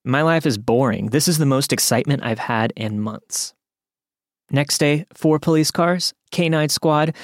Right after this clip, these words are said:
five to six uniformed cops, two plainclothes, all show up at my neighbor's house.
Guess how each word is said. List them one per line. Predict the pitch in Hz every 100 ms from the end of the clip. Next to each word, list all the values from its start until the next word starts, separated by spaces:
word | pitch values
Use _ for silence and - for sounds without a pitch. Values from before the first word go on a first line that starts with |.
| -
five | - 180 180
to |
six | 165 175 -
uniformed | 170 190 185 151
cops, | 139 143 139 - -
two | - 190
plainclothes, | - 196 196 - 110 107 131 - - - -
all | 156 170
show | - 185 180
up | 120 - -
at | 120 - -
my | 127
neighbor's | 123 120 107
house. | - - - - -